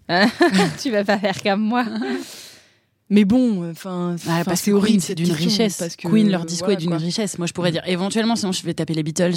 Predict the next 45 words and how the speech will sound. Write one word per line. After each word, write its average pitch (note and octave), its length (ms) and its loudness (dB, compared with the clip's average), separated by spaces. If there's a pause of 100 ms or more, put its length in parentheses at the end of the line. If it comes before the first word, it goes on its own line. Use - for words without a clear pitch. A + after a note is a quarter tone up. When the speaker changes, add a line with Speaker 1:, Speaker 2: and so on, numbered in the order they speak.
Speaker 2:
parce D3+ 160 -6
que, D3 200 -2 (640)
pareil, F3 320 4
il D#3 40 0
y - 20 0
a D3+ 60 -2
une D#3 160 -2
grosse F#3 420 2
disco F#3 400 2
et F3 100 0
j'aime D#3 220 -4
vra-, C#3+ 240 -10
il - 40 -8
y D#3+ 40 -4
a E3 40 -4
des D#3 80 -6
chansons E3+ 280 -4
que D#3+ 40 -4
j'adore. D#3+ 600 0
Speaker 1:
Ah, G3+ 60 -6
Speaker 2:
Par G3 100 -14
Speaker 1:
trop E3 260 2
Speaker 2:
contre, G3+ 260 2
Speaker 1:
redondant. F#3 360 0 (120)
Speaker 2:
par D#3+ 100 -4
contre, F3+ 140 2
ça F#3 100 0
veut D3+ 80 0
dire E3 160 -2
que - 40 -10
je - 40 -10
peux D3 100 -8
plus - 160 -6
jamais E3+ 260 0
écouter E3+ 240 -4
Ben D#3 200 0
Mazué D#3 400 -2 (220)
et D#3+ 140 -4
Speaker 3:
Mm. E3 140 0
Speaker 2:
ça, - 180 -6
c'est - 120 -6
très - 260 -6
compliqué D#3 360 -6
pour D3 120 -6
moi. D3 160 -6